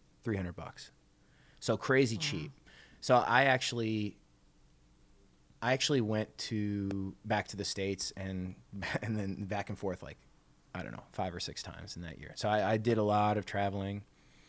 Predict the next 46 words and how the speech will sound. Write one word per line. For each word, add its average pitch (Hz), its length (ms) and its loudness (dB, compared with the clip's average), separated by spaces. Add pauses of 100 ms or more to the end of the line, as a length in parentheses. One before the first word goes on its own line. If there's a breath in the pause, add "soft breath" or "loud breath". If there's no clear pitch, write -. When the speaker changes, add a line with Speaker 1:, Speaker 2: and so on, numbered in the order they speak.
(200 soft breath)
Speaker 1:
and, 101 320 0
um, 95 400 -4 (380 loud breath)
and 127 100 6
I 131 60 10
also 175 240 6
spent 143 240 2
a 131 40 4
lot 123 180 6
of - 80 -2
time 120 400 -2
with 104 220 -4
my, 95 380 -4 (160)
this 101 180 -6
is 101 60 -10
kind 127 200 -6
of, 98 60 -6 (160)
I, 104 60 -10 (640 soft breath)
I'm - 80 -14
kind 131 180 0
of - 140 -4
discovering 85 480 -2
this 78 140 -6
as 82 120 -6
I'm 80 160 -8
speaking. 80 460 -6
I 80 80 -6
guess 85 140 -6
that's 73 140 -8
kinda 87 200 -6
how 85 140 -8
this - 180 -10
works, - 340 -10
but, - 160 -8 (640 loud breath)
uh, 104 220 4
I - 80 2
spent 170 240 6
a - 20 10
lot 160 140 10
of 123 80 4
time 120 320 4 (100)
with 113 200 2
my 92 340 0 (140)
ex-, - 320 -6
my 92 340 -4
close 101 280 -2
family, 76 380 -10